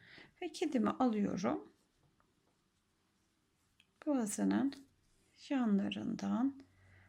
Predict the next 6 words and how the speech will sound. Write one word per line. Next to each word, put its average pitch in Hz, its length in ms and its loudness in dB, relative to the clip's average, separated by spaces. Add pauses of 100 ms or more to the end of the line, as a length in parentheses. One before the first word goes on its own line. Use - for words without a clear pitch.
(140)
şu - 180 -10
şekilde 214 800 -4 (1800)
arkasını 208 720 -2
çevirerek 214 960 -2
bağlıyorum. 214 960 -4 (3000)
Sıkıştırıyorum. - 1300 -6